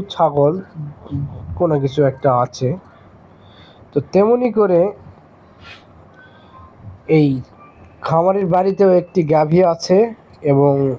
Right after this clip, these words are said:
অনুরূপভাবে গাভী থেকে প্রাপ্ত একটি বাছুর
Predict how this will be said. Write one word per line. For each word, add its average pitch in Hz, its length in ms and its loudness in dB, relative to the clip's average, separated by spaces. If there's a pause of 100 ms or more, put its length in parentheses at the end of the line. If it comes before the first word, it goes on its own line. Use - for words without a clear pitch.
অনুরূপভাবে 170 640 2 (200)
গাভী 143 260 2 (100)
থেকে 143 300 0 (420)
প্রাপ্ত 156 260 -2 (140)
একটি 151 220 -4
বাছুর 139 460 0